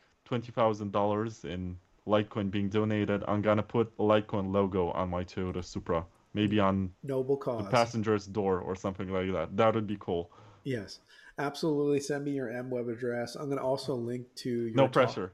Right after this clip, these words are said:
Speaker 1: <laughs>
Speaker 2: No, no problem. And I'm also gonna link to your Proof of Work Summit and throw a few other links in for folks to watch. I think we'll, we'll end there. Vlad, I really appreciate you coming on. I think it was a great discussion. Uh, appreciate the time zone, um,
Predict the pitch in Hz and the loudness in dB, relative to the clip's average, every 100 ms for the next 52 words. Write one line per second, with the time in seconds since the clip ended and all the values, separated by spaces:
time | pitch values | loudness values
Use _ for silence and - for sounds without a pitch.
0 | - 139 - - 147 127 120 139 165 123 | -6 -6 -6 -2 0 0 -2 -2 0 -2
1 | 135 - 120 117 117 127 131 135 139 131 | -4 -8 -8 -6 -8 -6 -6 -6 -4 -4
2 | 127 131 131 113 113 - 131 123 113 117 | -4 -6 -6 -6 -6 -8 -8 -8 -6 -8
3 | - 127 120 113 117 117 110 120 117 117 | -6 -8 -6 -8 -6 -2 -2 0 -2 -2
4 | 113 110 110 117 110 107 - 107 - 104 | -2 -4 -8 -10 -12 -10 -6 -6 -4 -4
5 | 104 110 113 - _ _ _ _ - 120 | -2 -4 -6 -12 _ _ _ _ -6 -4
6 | 160 165 151 139 139 135 123 151 147 135 | -4 4 6 6 4 -4 -4 -4 -2 -2
7 | 131 139 139 120 123 123 120 113 123 123 | 0 0 0 0 0 0 0 0 0 -2
8 | 123 127 - 120 117 - 117 113 110 107 | 0 -2 -2 -6 -8 -10 -8 -6 -6 -6
9 | 107 107 107 107 117 113 104 - 117 113 | -6 -6 -6 -4 -6 -6 -8 -6 -4 -4
10 | 117 113 110 _ _ _ - 107 104 101 | -6 -8 -10 _ _ _ -10 -6 -6 -6
11 | 127 113 120 110 110 - 120 120 113 117 | -6 -4 -4 -6 -8 -8 -6 -6 -6 -6
12 | 117 117 113 - 113 107 107 107 | -6 -6 -8 -12 -10 -8 -8 -10